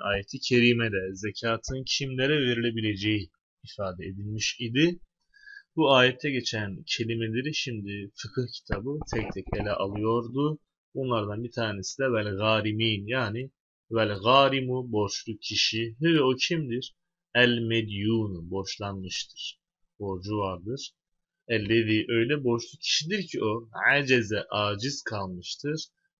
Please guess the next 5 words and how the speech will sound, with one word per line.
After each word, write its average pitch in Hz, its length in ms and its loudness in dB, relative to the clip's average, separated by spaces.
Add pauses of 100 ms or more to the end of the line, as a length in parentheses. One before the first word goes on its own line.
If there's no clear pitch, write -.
An 117 280 2
sedadi 123 840 0
deynihi, 107 1120 0
borcunu 104 420 -2
ödemekten 110 840 -4